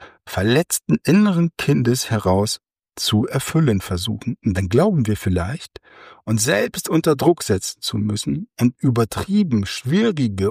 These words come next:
ungesunde Herausforderungen auf uns nehmen. Wir sind hart zu uns selbst und anderen und gehen nie den Weg des geringsten Widerstandes. Menschen, die sich dieses Bedürfnis auf unbeweis-,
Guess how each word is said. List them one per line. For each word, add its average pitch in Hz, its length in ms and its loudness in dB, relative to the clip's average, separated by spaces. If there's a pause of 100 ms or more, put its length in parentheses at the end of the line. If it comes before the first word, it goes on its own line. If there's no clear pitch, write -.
ungesunde 165 760 2
Herausforderungen 123 960 0
auf 90 280 -6
uns 98 260 -6
nehmen. 82 380 -6 (640)
Wir 113 140 2
sind 117 300 2
hart 156 220 2
zu - 120 -2
uns 113 220 2
selbst 117 480 2 (680)
und 101 240 -4 (360)
anderen 131 640 0 (140)
und 127 240 -4
gehen 165 340 2
nie 311 200 2 (100)
den 190 280 0
Weg 165 400 -4 (140)
des - 180 -6
geringsten 107 540 -2
Widerstandes. 85 760 -6
Menschen, 180 360 4
die 135 80 2
sich 127 220 0
dieses 196 420 0 (500)
Bedürfnis 131 560 0
auf - 240 -6
unbeweis-, 165 600 2